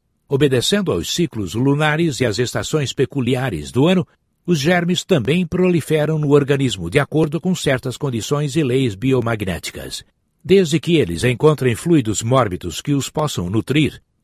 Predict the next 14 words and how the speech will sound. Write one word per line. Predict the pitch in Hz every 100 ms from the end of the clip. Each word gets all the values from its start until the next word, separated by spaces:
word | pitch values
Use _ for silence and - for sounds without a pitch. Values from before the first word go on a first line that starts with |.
| _
então | 175 170 147 185
se | - 202
produzem | 170 110 135 131 147
com | 151
facilidade. | 135 120 135 113 87 69 - - _ _ _ -
Conforme | 180 - 220 214
seja | - 202 185 127
esse | 135 143 123
fluido | 98 131 107 92
enfermiço | 117 - 107 117 151 - 76
ou | 98
tipo | 101 147 92
de | 80
miasma, | 78 104 113 82 67